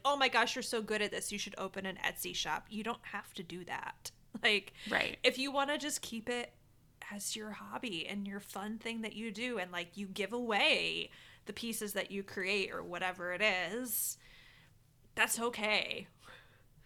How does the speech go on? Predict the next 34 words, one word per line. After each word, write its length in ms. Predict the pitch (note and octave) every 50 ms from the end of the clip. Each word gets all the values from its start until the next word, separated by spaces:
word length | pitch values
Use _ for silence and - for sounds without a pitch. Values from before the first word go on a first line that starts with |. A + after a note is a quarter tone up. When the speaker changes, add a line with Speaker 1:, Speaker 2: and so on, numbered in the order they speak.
| - - - - -
Speaker 1:
Like, 340 | G3+ F#3+ F3+ E3 - - - - - - - - - - - - -
I, 60 | A3 - - - - - -
I, 140 | G#3+ A#3 G#3+ -
and, 260 | - C4 B3 B3 A#3+ -
and 140 | A3+ B3 B3
I 60 | B3+
think, 200 | B3 C4+ C4+ -
like, 280 | C4+ B3 A#3 - - - - - - - - - - - - - G3+ G3
that 260 | G3 A#3+ G#3+ A3 A3 - -
ability 640 | A3+ G3+ - A3 A3 A3+ A#3 A3+ A3+ A3+ A3 G#3+ G#3 - - - -
to 520 | - G#3+ G3+ F#3 - G3 G3 F#3+ F#3+ F#3+ F#3+ - - - - - - - - - - - - - - - - - - - - - - - - - - - - - - - -
kinda 280 | - - B3 A3+ A3+
distinguish 520 | G#3 A3+ G#3+ - - A3 A3 A3 C#4 D#4 -
some 200 | - F4+ F4+ F#4
of 80 | F#4
that 320 | F4+ F#4+ F#4+ F#4+ F#4+ E4+ - - -
and 160 | A#3 A#3 A3
say 220 | - - G#3+ G#3
no 320 | G3+ G3 F#3 F#3+ F#3 G3 A#3
to 100 | B3 B3+
some 220 | B3+ - D4 C#4+
of 100 | D4 D4
those 160 | D4+ D#4 D4
things, 640 | - - D#4+ E4 E4+ E4+ F4 F4 E4+ E4+ - - - - - - - - - - -
um, 560 | A#3 A#3 A3+ A3 G#3 G3 F#3+ F#3 F3 F3 F3 F3 E3+ - -
like, 180 | G#3 G#3+ -
if 140 | G#3+ G#3+ -
you 60 | A3+
just 260 | G#3+ A3+ A#3 - -
really 220 | G3 F#3+ F#3 G3 A3
wanna 220 | G3+ G#3 G3+ G#3
keep 260 | G#3 - - G#3 G#3
it 240 | G#3+ G3 F3 - - - - -
fun, 400 | - F#3 F3+ F3+ F#3+ G#3+ A#3 A#3